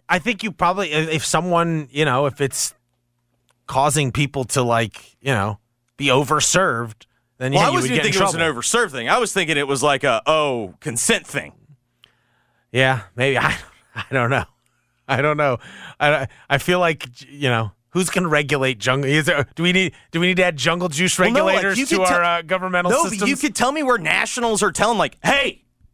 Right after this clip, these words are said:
Speaker 2: no more hunch punch, jungle juice, whatever."
Speaker 1: Well, I'm guessing it's much more restricted than it is when we were in college, just as it was <laughs> probably more restrictive when we were in college than, like,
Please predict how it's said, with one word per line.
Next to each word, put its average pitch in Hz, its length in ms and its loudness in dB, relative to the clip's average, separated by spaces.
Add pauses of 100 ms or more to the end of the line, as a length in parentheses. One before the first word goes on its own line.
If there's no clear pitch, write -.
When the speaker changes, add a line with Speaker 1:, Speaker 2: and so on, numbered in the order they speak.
(220)
Speaker 2:
no 208 260 2
more 269 360 2
hunch 269 400 -4
punch, 269 400 0
jungle 269 420 0
juice, 262 340 0 (280)
whatever." 247 380 2
Speaker 1:
Well, 185 120 4
I'm 208 140 0
guessing 196 320 -2
it's 151 180 -4
much 143 220 -2
more 123 200 0
restricted 113 800 -2
than 113 160 0
it 113 220 -6
is 117 340 0 (240)
when 117 200 0
we 139 140 4
were 147 140 2
in 139 120 -2
college, 139 520 2
just - 240 -2
as 127 140 -2
it 131 80 -2
was 123 160 -4
<laughs> - 100 -6
probably 147 280 2
more 139 220 0
restrictive 135 560 -2
when 123 140 -2
we 147 160 2
were 139 120 4
in 127 100 -2
college 123 400 0
than, 127 180 -2
like, 120 220 0